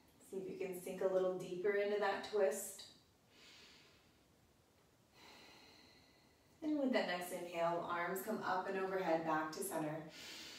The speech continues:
Exhale, float your hands down to your side, chin to chest. Go ahead and bring your hands right onto your knees here. Again, we're gonna take a big breath in, send your nose all the way up to the ceiling.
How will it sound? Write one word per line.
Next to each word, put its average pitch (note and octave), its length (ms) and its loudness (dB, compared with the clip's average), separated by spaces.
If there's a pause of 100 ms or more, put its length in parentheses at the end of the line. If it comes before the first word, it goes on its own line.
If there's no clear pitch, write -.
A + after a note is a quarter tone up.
(540)
Exhale, F3 520 2
float F3+ 420 0
your F#3+ 120 0
hands F3+ 400 -4
down E3 340 0
to F3 140 -6
your E3 140 0
side, D#3 420 -2
chin F3 440 -4
to F3 100 -4
chest. D#3 540 -4 (1200)
Go G#3+ 80 4
ahead A3 180 6
and A3+ 120 8
bring G#3+ 260 4
your B3 120 6
hands G#3 400 2
right F3+ 340 4
onto G#3 340 2
your G3 200 0
knees F3 360 -6
here. E3 260 2
Again, D#3+ 320 -2
we're F3 100 -4
gonna F#3+ 140 0
take F#3+ 180 -2
a F3+ 140 2
big F#3+ 260 4
breath A3 300 6
in, G3+ 240 0 (100)
send G3+ 340 2
your B3+ 160 4
nose G3+ 420 2
all F#3 340 4
the F#3+ 80 2
way F3+ 160 0
up F3 220 -4
to G3+ 80 -6
the F3+ 120 -4
ceiling. D#3 460 -2